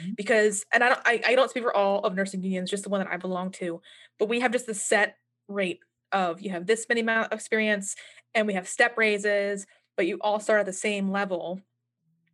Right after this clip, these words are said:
Speaker 2: And it's kind of nice, but if you're one that likes to produce, right? If you're one that likes to volunteer on councils or, like, research or make articles happen or,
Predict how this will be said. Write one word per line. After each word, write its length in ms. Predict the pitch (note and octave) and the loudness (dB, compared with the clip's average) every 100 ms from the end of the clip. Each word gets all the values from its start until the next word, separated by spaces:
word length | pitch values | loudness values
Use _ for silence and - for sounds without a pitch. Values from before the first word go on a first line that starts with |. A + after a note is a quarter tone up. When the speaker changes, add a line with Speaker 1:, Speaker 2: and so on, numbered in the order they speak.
| _ - | _ -8
Speaker 2:
And 100 | A#3+ | -2
it's 120 | A3+ G3 | -2 -2
kind 260 | - D4+ | -2 -2
of 80 | F#4+ | 0
nice, 260 | F#4+ F#4+ - | -2 -4 2
but 240 | A3+ A3 - - - _ _ _ _ | 6 6 2 -18 -20 _ _ _ _
if 200 | - A#3+ | -8 -6
you're 140 | B3+ B3 | -4 -2
one 300 | A#3+ C4+ E4 | 0 0 0
that 160 | D#4 | -2
likes 340 | A#3 A3+ G#3 - | 0 -2 -2 -8
to 500 | - A3+ G#3+ G#3 G3 | -8 -4 -2 -2 -4
produce, 720 | - G3 G3 G#3 G3 - - - _ _ _ | -6 -6 -4 -6 -4 -4 -6 -10 _ _ _
right? 240 | F#3 F#3+ - | -4 -2 -4
If 120 | F#3+ | -8
you're 100 | F#3+ | -6
one 160 | G3 | -4
that 120 | A3+ - | -2 -2
likes 280 | G3+ - | -4 -6
to 140 | - G3+ | -6 -6
volunteer 480 | F#3 G3 G3+ G3+ F#3+ | -4 -6 -6 -6 -8
on 60 | |
councils 540 | - F3 E3+ F#3+ E3 - | -8 -12 -14 -16 -20 -12
or, 140 | G3 F#3 | -8 -8
like, 300 | F3 E3+ - - - _ - | -8 -10 -12 -20 -20 _ -14
research 600 | F#3+ A#3 G#3+ F3+ C#3 - | -8 -6 -4 -6 -8 -8
or 240 | F#3 F#3 F3+ | -4 -4 -2
make 200 | A3 G#3+ | -4 -2
articles 340 | G3 G3 F3+ | -2 -4 -6
happen 400 | - E3 - C#3+ C3+ | -10 -12 -12 -14 -6
or, 420 | G#3 G3+ F#3+ F#3 | 0 2 2 0